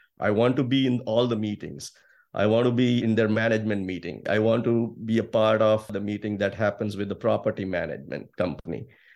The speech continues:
So I was always curious to learn all the nitty-gritty.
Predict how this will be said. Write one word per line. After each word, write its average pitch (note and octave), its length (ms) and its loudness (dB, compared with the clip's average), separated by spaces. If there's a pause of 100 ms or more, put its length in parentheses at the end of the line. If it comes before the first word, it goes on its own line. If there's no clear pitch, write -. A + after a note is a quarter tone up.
(140)
So C#3 300 2
I D3 100 4
was D3+ 140 6
always F3+ 340 2
curious D#3+ 520 2
to B2+ 160 -2
learn C3 560 4
all B2+ 360 -2
the B2 80 -4
nitty-gritty. A2 800 -6